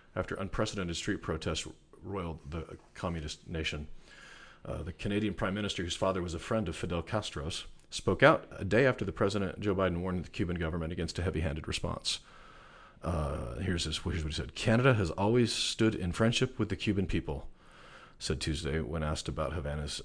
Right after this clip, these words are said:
uh, moves to quell. "We have always called for a greater, <laughs> for greater freedoms and more defense of human rights in Cuba, and we will continue to be there to support Cubans in their desire for greater peace, greater stability, and greater voice in how things are going." Uh,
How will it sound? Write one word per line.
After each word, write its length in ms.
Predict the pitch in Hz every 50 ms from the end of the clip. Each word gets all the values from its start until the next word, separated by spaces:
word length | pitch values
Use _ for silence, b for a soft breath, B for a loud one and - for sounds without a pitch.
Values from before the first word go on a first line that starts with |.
| -
uh, 140 | 80 73 71
moves 220 | 80 82 80 - -
to 80 | -
quell. 340 | - - - 76 82 107 110 -
"We 140 | 82 85
have 120 | 92 73 69
always 400 | - - 92 95 95 90 87 -
called 260 | - - - 95 92
for 160 | - - 95 87
a 60 | 80
greater, 440 | 78 92 92 92 92 90 87 82 80
<laughs> 300 | - - - - 85 80
for 140 | - -
greater 260 | 113 101 123 101 76 78
freedoms 440 | - - 90 87 98 101 110 -
and 120 | 101 87 87
more 160 | 90 90 87
defense 300 | 82 90 - - 92 -
of 80 | - -
human 180 | 107 87 85 87
rights 200 | 90 85 - -
in 80 | 87 80
Cuba, 340 | - - 82 80 110 131 - B B B B B B B B B B B B B B
and 120 | - 87 87
we 60 | 85
will 100 | 82 85
continue 340 | - 95 - 110 101 104 104
to 80 | 101
be 100 | 104 117
there 100 | 113 117
to 80 | 120 120
support 320 | - 123 123 165 143 117
Cubans 260 | - 104 82 90 85
in 80 | 87 90
their 80 | 90 87
desire 360 | 90 90 92 98 98 98 92
for 100 | - -
greater 240 | 82 101 107 101 92
peace, 240 | - 135 135 - -
greater 260 | - - 104 107 107
stability, 600 | - - 101 107 117 120 120 117 113 110 113 -
and 420 | - 95 90 87 85 82 80 82
greater 380 | 80 92 95 95 92 92 92 87
voice 340 | 85 92 92 90 87 - -
in 80 | 78 80
how 220 | 90 82 85 85
things 280 | 85 - - 78 80 80
are 40 | 78
going." 340 | - 90 80 73 73 71 - - b b b b b b b b b b b b
Uh, 680 | - 85 80 80 80 78 78 76 73 71 67 65 67